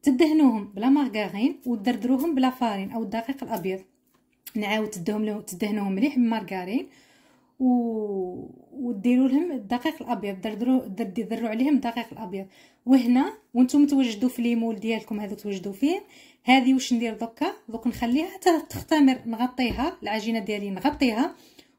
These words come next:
ونخليها تختمر. كي تختمر تتخمر باش نولي نحطها في ليمول حتى تتخمر. دوك نخليها تتخمر ومن بعد كي تتخمر نعاود نرجع لكم.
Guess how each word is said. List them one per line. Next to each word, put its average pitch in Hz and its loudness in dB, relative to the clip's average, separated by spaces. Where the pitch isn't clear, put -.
ونخليها 277 6
تختمر. 233 -4
كي 359 8
تختمر 311 4
تتخمر 269 2
باش 269 2
نولي 330 4
نحطها 339 2
في 294 0
ليمول 220 0
حتى 349 -4
تتخمر. 202 -4
دوك 262 -2
نخليها 269 4
تتخمر 269 2
ومن 302 2
بعد 262 2
كي - -6
تتخمر 277 2
نعاود 262 0
نرجع 208 -6
لكم. 175 -10